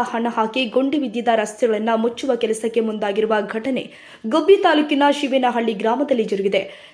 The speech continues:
ಕಳೆದ ನಾಲ್ಕು ತಿಂಗಳ ಹಿಂದೆ ಶಿವೇನಹಳ್ಳಿ ರಸ್ತೆಯನ್ನ ತಡೆದು ಪ್ರತಿಭಟನೆ ಮಾಡಿ ಅಧಿಕಾರಿಗಳಿಗೆ ಗಮನಕ್ಕೆ ತಂದರೂ ಕೂಡ ಯಾವುದೇ ಪ್ರಯೋಜನವಾಗಲಿಲ್ಲ ಅಂತ ಶಿವೇನಹಳ್ಳಿ ಗ್ರಾಮಸ್ಥರು ಸರ್ಕಾರದ ವಿರುದ್ಧ ಆಕ್ರೋಶ ವ್ಯಕ್ತಪಡಿಸಿದ್ದಾರೆ. ಗ್ರಾಮದ ಮುಖಂಡ ರುದ್ರೇಶ್ ಮಾತನಾಡಿ,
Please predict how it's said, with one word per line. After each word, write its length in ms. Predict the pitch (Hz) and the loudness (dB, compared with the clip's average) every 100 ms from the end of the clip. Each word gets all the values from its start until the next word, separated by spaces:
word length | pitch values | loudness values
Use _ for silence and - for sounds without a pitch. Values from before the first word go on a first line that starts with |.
| - | 0
ಕಳೆದ 220 | 339 392 403 | 2 4 4
ನಾಲ್ಕು 360 | 339 339 359 | 6 4 4
ತಿಂಗಳ 300 | 370 320 294 | 4 4 4
ಹಿಂದೆ 340 | 285 262 262 294 | 2 0 0 0
ಶಿವೇನಹಳ್ಳಿ 600 | 294 254 262 247 240 226 | -2 -2 -2 -2 -2 -2
ರಸ್ತೆಯನ್ನ 400 | 220 - 226 226 | -4 -4 -4 -2
ತಡೆದು 380 | 233 220 220 262 | -2 -4 -4 -2
ಪ್ರತಿಭಟನೆ 540 | 262 226 226 214 233 226 | -2 -2 -4 -6 -4 -4
ಮಾಡಿ 320 | 202 208 381 440 - - | -2 2 2 0 -6 0
ಅಧಿಕಾರಿಗಳಿಗೆ 840 | - 320 381 381 359 320 302 285 302 | 2 6 6 6 4 4 4 4 2
ಗಮನಕ್ಕೆ 420 | 254 254 254 254 | 2 0 0 0
ತಂದರೂ 320 | 247 240 247 | 0 -2 -2
ಕೂಡ 180 | 247 233 240 202 | 2 4 4 2
ಯಾವುದೇ 300 | 214 233 285 | -2 0 -4
ಪ್ರಯೋಜನವಾಗಲಿಲ್ಲ 840 | - 233 226 233 220 208 220 240 202 | 0 2 2 -2 -2 -2 -2 -2 -2
ಅಂತ 160 | 202 247 | -2 -4
ಶಿವೇನಹಳ್ಳಿ 580 | - 254 277 233 214 214 | -4 -4 -4 -2 -4 -4
ಗ್ರಾಮಸ್ಥರು 640 | 208 202 214 - 240 392 - - - | -6 -6 -6 -2 -2 -2 -6 -20 -2
ಸರ್ಕಾರದ 480 | - 294 349 359 330 | 0 2 4 4 4
ವಿರುದ್ಧ 240 | 240 247 240 | 2 2 2
ಆಕ್ರೋಶ 480 | - 247 277 262 233 | 0 -2 -4 -4 -4
ವ್ಯಕ್ತಪಡಿಸಿದ್ದಾರೆ. 1040 | 214 220 208 196 202 202 196 - - - - | -4 -6 -8 -8 -4 -2 -2 -4 -16 -18 -8
ಗ್ರಾಮದ 400 | 233 320 359 392 | 0 2 4 4
ಮುಖಂಡ 340 | 359 302 311 294 277 | 4 4 4 4 6
ರುದ್ರೇಶ್ 420 | 247 262 262 - | 4 2 -2 -2
ಮಾತನಾಡಿ, 640 | 226 226 233 202 147 - | -2 0 -2 -2 -4 -8